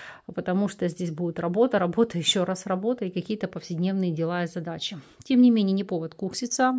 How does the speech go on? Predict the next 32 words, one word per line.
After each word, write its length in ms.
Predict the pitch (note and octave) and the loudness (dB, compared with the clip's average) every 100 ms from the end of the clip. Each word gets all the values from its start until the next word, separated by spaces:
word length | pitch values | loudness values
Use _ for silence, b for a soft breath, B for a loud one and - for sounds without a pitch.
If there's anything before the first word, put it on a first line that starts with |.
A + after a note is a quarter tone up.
| G#3+ | 0
лето 280 | G#3 G#3 | 0 2
у 40 | F#3+ | 0
нас 160 | E3+ - | 0 -4
еще 180 | - | -8
продолжается, 760 | F#3 F3 E3 E3 G3 A3 A3 A#3+ B B B B | -6 -6 -4 -4 -2 -2 -2 -6 B B B B
успейте 500 | C#4 - A3 B3 B3 | -6 -2 2 2 2
восстановиться 720 | G#3+ - E3+ E3 F3+ F3+ A3+ A#3+ - | 0 0 -2 -2 -2 -2 -2 -2 -2
и 240 | F#3+ G#3 - | -4 -2 -2
отдохнуть. 800 | F#3 F3 F3+ F3 - - - - _ - B B B B B B B B B _ - | -2 0 -2 -2 -4 -6 -8 -16 _ -14 B B B B B B B B B _ 0
Посмотрим, 580 | C#4 C#4 D4+ F#4 G4 F#4 | 4 8 8 8 6 4
что 300 | - D#4+ D4+ | 4 6 8
у 40 | |
вас 200 | C#4 C4+ | 6 4
идет 260 | B3+ B3+ - | 2 0 0
по 120 | A#3+ | 4
работе. 420 | A3+ E3 D#3 - F#3 | 6 4 0 -4 2
Ну 140 | B3+ | 4
вот 120 | C4 | 6
не 80 | C4 | 4
зря 180 | B3+ B3 | 4 4
сказала, 260 | A#3+ G3+ F#3+ | 2 -2 -2
что 160 | - | -4
акцент 320 | F#3+ - G3+ | -2 0 0
на 60 | G#3 | 0
работу. 340 | G3+ A3+ C4 | 2 2 0
Смотрите, 480 | A3 F#3+ F#3 F#3 F3 | 0 0 0 0 -2
у 100 | E3 | -2
вас 220 | F3+ B3 | 2 2
здесь 200 | G#3 G3 | 2 -2
ложится 300 | F3 F3+ - | -4 -4 -6
аркан 300 | F3 - F3 | -8 -4 -4
сила. 440 | F3 - F#3 F3 | -4 -4 -4 -4